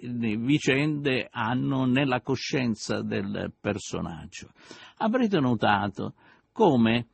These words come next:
eh, per ogni fase della esistenza di Mattio Pa-, Mattia Pascal, e soprattutto nel passaggio poi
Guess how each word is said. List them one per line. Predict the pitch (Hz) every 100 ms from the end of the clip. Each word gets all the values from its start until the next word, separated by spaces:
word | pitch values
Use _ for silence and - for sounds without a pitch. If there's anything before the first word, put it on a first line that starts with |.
| _ -
eh, | 208 180 156
per | 220 214
ogni | 220 247 247 180 151 131 - -
fase | - 226 208 143 120 - 120 113 104
della | 110 120 147 180 156 131 107
esistenza | - 160 - 143 - - 202 170 113 - - 107
di | 113
Mattio | 107 107 - 143 123
Pa-, | - -
Mattia | 123 113 - 165 139
Pascal, | 107 - - 101 92 90 82 - - - - -
e | 214
soprattutto | - 220 220 - 247 - 190
nel | 214 233 208
passaggio | - 202 - - 233 220 208 160 135 151 147
poi | 131 185 208 196 156 147